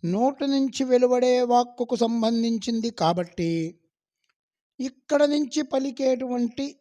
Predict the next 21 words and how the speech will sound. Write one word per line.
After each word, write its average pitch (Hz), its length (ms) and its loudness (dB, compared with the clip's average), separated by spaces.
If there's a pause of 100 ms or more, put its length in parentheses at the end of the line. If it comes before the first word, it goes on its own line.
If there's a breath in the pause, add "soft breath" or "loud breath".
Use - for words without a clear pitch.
(120)
దానికి, 185 840 -2 (1700)
ఆ 208 260 -2 (320)
దానికి, 214 680 -2 (120)
ఆ 190 140 -6
నోరు 220 460 4
అని 269 200 4
కాక 247 180 0
మనం 247 160 2
ఇంకో 226 200 4
పేరు 240 200 6
ఏం 240 80 2
పెట్టుకుంటాం? 220 480 -8 (260)
అదే 240 240 0
తర్వాత 269 420 -4
పిండం 240 420 -8
బయటికి, 214 540 -8 (560)
బిడ్డగా 214 340 2
బయటకు 220 300 -2
వచ్చినప్పుడు 208 340 -8
ఆ 196 480 -2
రంధ్రమే 220 800 2